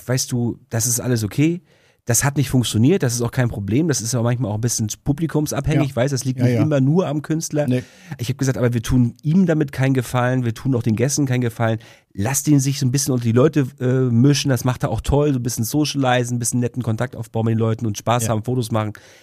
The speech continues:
Speaker 1: Aber für eine zweite Show ist das, das passt einfach nicht“, ne? Und da waren die natürlich total angezipft, wie ich mich dagegen entscheiden konnte.
Speaker 2: Hattest du eigentlich als Entertainment-Manager Einfluss darauf, wer als Künstler an Bord kommt?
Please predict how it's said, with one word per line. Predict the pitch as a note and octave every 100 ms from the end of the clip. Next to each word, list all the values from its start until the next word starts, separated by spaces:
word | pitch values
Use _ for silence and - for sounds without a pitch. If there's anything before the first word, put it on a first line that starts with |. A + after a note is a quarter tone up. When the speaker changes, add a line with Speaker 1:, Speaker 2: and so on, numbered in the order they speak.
| - -
Speaker 1:
Aber | - A2+
für | G#2
eine | A#2+
zweite | A2+ A#2+ A#2
Show | G2+ A2 G#2+
ist | -
das, | G#2 -
das | F#2+ -
passt | - F#2+ G2 -
einfach | - F2+ D#2
nicht“, | - E2
ne? | G#2+
Und | A2
da | F#2 D#2+
waren | E2
die | G#2
natürlich | F#2 - F#2
total | - - F2+ F#2+ - _ _ -
angezipft, | G2+ G#2+ F#2+ - G#2 -
wie | E2+
ich | G2
mich | G#2+
dagegen | - F#2+ A2 G2+
entscheiden | D#2+ C2+ -
konnte. | - - -
Speaker 2:
Hattest | B2+ C3+ -
du | D3+
eigentlich | C3+ C3 C3+ B2+ B2+
als | A2+ -
Entertainment-Manager | A#2 A#2 G#2 - A#2 B2 G#2+ G#2+ A2 A2 - G2+
Einfluss | F#2+ G2 - C3+ C3+
darauf, | B2+ B2 A#2+ -
wer | A2+
als | G#2+ -
Künstler | A2+ G#2 -
an | G2 F#2+
Bord | F2 -
kommt? | - F#2+ D#3+